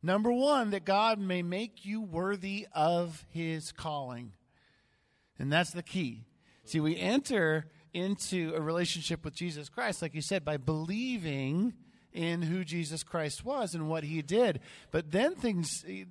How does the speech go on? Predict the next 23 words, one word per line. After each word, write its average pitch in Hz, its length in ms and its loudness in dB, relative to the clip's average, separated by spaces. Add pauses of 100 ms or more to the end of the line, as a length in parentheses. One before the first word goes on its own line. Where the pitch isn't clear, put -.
(160)
that, 190 180 2
that 233 160 6
seems 269 240 0 (180)
rather 185 300 6
easy, 156 540 -2
simple, - 500 0 (100)
because 143 360 -4
Jesus 139 440 -4
did 127 300 -4 (400)
all 156 180 2
the 143 120 0
difficult 135 500 -4
stuff. 120 240 -2 (360)
However, 190 600 4
now 269 260 2
we 226 220 -2
enter 202 360 -4
into 233 240 -2
this 165 260 -4
relationship 165 720 -2 (400)
where 175 420 4
we 190 440 -2
are 156 540 4